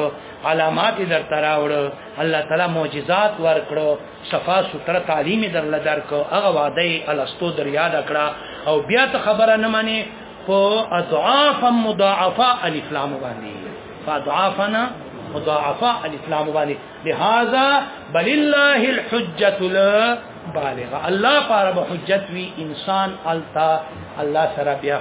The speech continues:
حجت ویلای نشي. نو د دې حجت کثیر تعاون کوونکی هغه څوک رستولی؟ حضور صلی الله علیه وسلم مبارک، ځکه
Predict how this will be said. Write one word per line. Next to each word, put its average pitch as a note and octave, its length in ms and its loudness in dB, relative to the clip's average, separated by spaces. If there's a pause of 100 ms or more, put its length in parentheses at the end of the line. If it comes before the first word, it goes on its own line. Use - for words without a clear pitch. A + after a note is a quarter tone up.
حجت C#3 320 -4 (100)
ویلای C#3+ 400 0 (100)
نشي. D#3+ 360 -4 (320)
نو E3+ 80 -4
د D3+ 80 -6 (100)
دې G#3+ 100 0 (160)
حجت F3+ 320 -2 (220)
کثیر C4+ 540 0 (140)
تعاون F#3 560 2
کوونکی E3+ 640 0 (280)
هغه D#3+ 180 0 (120)
څوک G3 200 -2
رستولی؟ D3+ 580 0
حضور C#3+ 400 -6
صلی - 120 -12
الله C#3 120 -6
علیه C3+ 200 -6
وسلم C#3 240 0 (480)
مبارک، C#3 480 0 (580)
ځکه F3 160 -4